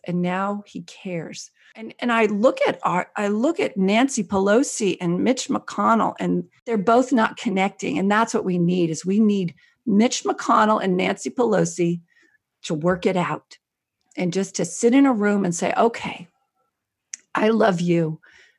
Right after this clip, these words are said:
and you love me. Let's, let's make that the foundation and let's figure out how." Because when they, when they figure it out,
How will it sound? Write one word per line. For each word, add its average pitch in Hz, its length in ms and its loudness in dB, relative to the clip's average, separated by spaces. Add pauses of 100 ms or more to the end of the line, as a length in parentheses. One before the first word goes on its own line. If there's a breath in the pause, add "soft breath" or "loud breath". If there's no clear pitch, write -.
(160)
and 180 180 2
you 220 160 6
love 196 220 2
me. 180 320 0 (340)
Let's, 214 340 -2 (460)
let's 240 240 2
make 196 320 2
that 208 540 0 (1500 soft breath)
the 208 100 0
foundation 196 880 2
and 180 160 -2
let's 180 200 -2
figure 190 360 0
out 160 180 2
how." - 460 -8 (280)
Because 175 540 -4 (600)
when 180 180 -2
they, 233 460 2 (120)
when 202 200 -2
they 254 180 2
figure 190 420 0
it 165 120 0
out, - 280 -2